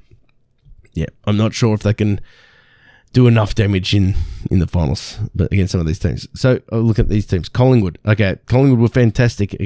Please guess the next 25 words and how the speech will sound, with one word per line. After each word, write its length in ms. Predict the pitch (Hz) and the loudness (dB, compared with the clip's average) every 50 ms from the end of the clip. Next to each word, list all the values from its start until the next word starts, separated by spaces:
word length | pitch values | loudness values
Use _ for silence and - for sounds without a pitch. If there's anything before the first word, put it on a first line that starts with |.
| 90 | -2
on 100 | 98 117 | 0 2
Monday, 400 | 110 110 117 120 139 156 170 165 - _ _ _ _ _ - | 2 2 2 2 2 2 2 0 -2 _ _ _ _ _ -6
and 140 | - 98 101 | -2 0 2
they've 120 | 98 98 | 2 2
had 120 | 101 110 104 | 2 2 2
a 40 | 98 | 2
fantastic 760 | - 113 101 - _ - - - 127 117 - 117 101 - | 2 0 -2 -2 _ -4 0 2 2 0 0 -2 -4 -2
month. 340 | 92 104 90 76 - - - - _ _ _ _ _ _ _ _ _ | 0 -2 -2 -2 -6 -14 -20 -20 _ _ _ _ _ _ _ _ _
No 180 | - 123 117 117 | -2 2 2 2
doubt 220 | 101 117 113 104 | 4 2 2 2
about 260 | 104 87 104 98 87 | 2 2 0 0 0
it. 120 | 69 - - _ _ _ - - - - - - | 0 -4 -8 _ _ _ -18 -18 -18 -18 -8 -2
Can 220 | - 131 139 143 | 0 2 4 4
they 100 | 139 131 | 4 4
win 160 | 127 123 123 | 4 4 4
the 80 | 113 107 | 4 2
flag? 420 | - - 104 101 92 85 - - - _ _ _ _ _ - | 2 2 2 2 2 0 -2 -6 -12 _ _ _ _ _ 0
I 120 | 113 117 | 2 2
don't 160 | 113 113 104 | 4 4 2
think 140 | 95 95 90 | 0 -2 -4
so. 200 | - - - - - - - - - - - - - _ - - | -4 -6 -8 -8 -10 -16 -20 -20 -20 -20 -20 -20 -20 _ -8 -4
I 100 | - - | -2 0
think 260 | 107 - 117 113 104 - | 0 2 2 2 2 2
that 200 | 107 101 - - | -2 -2 0 0
they, 440 | 107 104 107 107 104 104 101 - | 0 2 2 2 2 2 0 -2